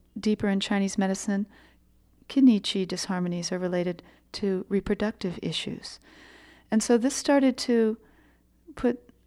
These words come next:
the mapping together for me to realize in my yoga practice, instead of it being generic, if I do certain poses that help stimulate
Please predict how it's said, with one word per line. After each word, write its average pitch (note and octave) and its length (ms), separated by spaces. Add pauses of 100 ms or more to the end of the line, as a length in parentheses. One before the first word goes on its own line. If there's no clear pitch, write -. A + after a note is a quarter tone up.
(960)
the A3 240
mapping A#3 480
together F#3+ 380
for G3+ 160
me G3 100
to G3 80
realize G3 540 (320)
in B3 180
my C4 140
yoga C4 280
practice, G3+ 480
instead A#3+ 360
of B3+ 80
it - 100
being G#3 220
generic, A3 720 (440)
if - 160
I A3+ 100
do A#3+ 200
certain B3+ 340
poses G#3+ 840 (500)
that G#3+ 160
help G#3+ 380
stimulate G#3+ 800